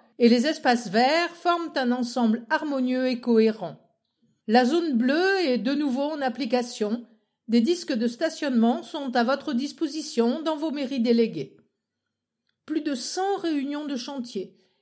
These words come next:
une dizaine d'entreprises et soixante personnes sont intervenues.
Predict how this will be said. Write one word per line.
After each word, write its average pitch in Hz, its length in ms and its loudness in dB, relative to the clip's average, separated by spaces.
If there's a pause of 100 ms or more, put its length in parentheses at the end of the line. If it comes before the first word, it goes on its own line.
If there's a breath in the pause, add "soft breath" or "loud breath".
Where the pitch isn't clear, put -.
une 254 200 2
dizaine 339 800 -2
d'entreprises 262 760 -4
et 208 80 0
soixante 349 680 -6
personnes 247 560 -2
sont 240 280 -4
intervenues. 220 800 -2